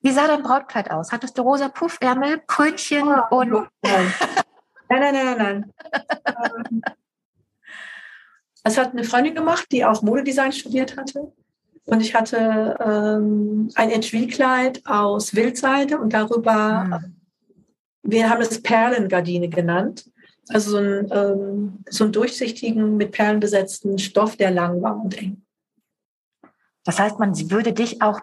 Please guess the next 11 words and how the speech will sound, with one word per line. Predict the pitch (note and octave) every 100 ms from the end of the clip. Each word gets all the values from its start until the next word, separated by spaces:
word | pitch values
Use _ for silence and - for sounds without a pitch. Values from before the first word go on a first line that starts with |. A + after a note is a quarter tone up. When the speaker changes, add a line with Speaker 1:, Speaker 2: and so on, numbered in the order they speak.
| -
Speaker 1:
privat | - F#3+ D#3 E3 A3+ - G#3+
gar | G#3+ G#3
nicht | A3+ A3 -
anders | G3+ A3+ A3 -
sehen | G3+ G#3+ G#3
als | F#3+ G3 -
jetzt. | D#3+ D3+ -
Du | E3+
bist | G3 A3+
da | G3+
schon, | - A3 A#3+ C#4